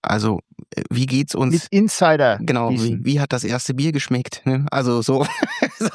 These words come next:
Speaker 1: was man
Speaker 2: Ja.
Speaker 1: halt so wissen muss.
Speaker 2: Die erste Bratwurst aus der eigenen Küche, ne?
Speaker 1: Ja, genau.
Speaker 2: <laughs>
Speaker 1: Ja,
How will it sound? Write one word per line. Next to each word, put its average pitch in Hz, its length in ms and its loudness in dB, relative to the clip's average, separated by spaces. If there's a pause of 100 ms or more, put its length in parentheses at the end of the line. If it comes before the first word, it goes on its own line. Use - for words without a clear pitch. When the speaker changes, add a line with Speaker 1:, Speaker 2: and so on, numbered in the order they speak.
Speaker 1:
was - 200 -2
man 196 140 4
Speaker 2:
Ja. 180 60 4
Speaker 1:
halt 180 120 0
so 156 220 -2
wissen 151 300 -2
muss. 127 180 -2
Speaker 2:
Die - 60 0
erste 175 280 4
Bratwurst 170 480 2
aus 170 140 0
der - 80 0
eigenen 160 240 -2
Küche, 175 300 -2
ne? 135 160 -2
Speaker 1:
Ja, 160 140 -2
genau. - 1000 -2 (100)
Speaker 2:
<laughs> - 80 -20
Speaker 1:
Ja, 151 320 -2